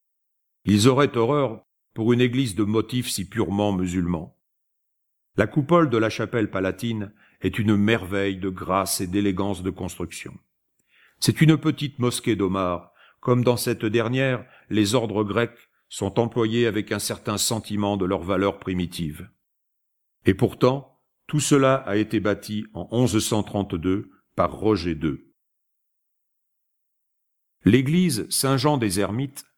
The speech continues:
avec ses trois absides et ses cinq petites coupoles hémisphériques, paraît de même au premier coup d'œil une mosquée. Et pourtant, elle a été bâtie pour église, il ne peut exister aucun doute à cet égard.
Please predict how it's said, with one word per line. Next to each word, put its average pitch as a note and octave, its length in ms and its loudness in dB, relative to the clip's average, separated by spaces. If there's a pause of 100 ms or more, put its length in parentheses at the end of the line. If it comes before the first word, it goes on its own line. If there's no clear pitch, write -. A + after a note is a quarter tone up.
(180)
avec G2+ 240 2
ses A2+ 200 -2
trois B2 320 -2
absides A2 500 -2
et F#2+ 80 -6
ses G#2 160 0
cinq - 360 0
petites A#2+ 320 -6
coupoles A2+ 400 0
hémisphériques, G#2 720 -2 (520)
paraît B2+ 260 4
de B2 120 4
même C3+ 320 2
au A2 160 -2
premier A2 380 -2
coup G#2+ 140 -8
d'œil A2+ 400 0
une G#2 220 0
mosquée. G2 600 -4 (400)
Et G#2 60 4
pourtant, - 720 0
elle G#2+ 160 4
a A2+ 60 6
été A2+ 240 2
bâtie G#2+ 340 -2
pour A#2 280 2
église, A#2 500 0 (260)
il G#2 140 0
ne G#2+ 80 4
peut C3 280 2
exister G2+ 680 -2
aucun A2+ 300 -4
doute G2+ 260 -4
à F2 60 -2
cet - 240 -8
égard. C#2 480 -10